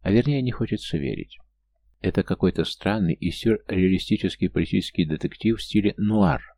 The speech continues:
где мы не главные, даже не второстепенные, а вернее всего эпизодические персонажи. Догадок много и даже слишком. Вернее всего, нам помогают не просто так, а, надеюсь, с нашей помощью выйти на какие-то архивы.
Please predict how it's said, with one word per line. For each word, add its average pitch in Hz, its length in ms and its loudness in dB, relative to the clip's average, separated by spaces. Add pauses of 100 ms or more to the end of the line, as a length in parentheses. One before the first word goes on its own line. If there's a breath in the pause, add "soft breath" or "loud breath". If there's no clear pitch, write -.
(140)
где 98 220 2
мы 110 140 6
не 101 140 4
главные, 127 460 0
даже 104 220 0
не 107 100 -2
второстепенные, 131 880 -2
а 98 100 -4
вернее 107 300 0
всего - 300 0
эпизодические 107 880 -2
персонажи. - 680 -6 (320)
Догадок 135 420 2
много 139 300 0
и - 160 -2
даже 98 240 0
слишком. - 560 -10 (520)
Вернее 120 380 0
всего, 113 260 0
нам 107 140 -4
помогают 104 480 -2
не 95 80 2
просто - 380 -4
так, - 240 -4
а, 104 100 -6
надеюсь, 98 320 -2
с - 60 -8
нашей - 260 -2
помощью 120 500 -2
выйти 104 260 -2
на 104 100 0
какие-то - 520 -4
архивы. - 580 -6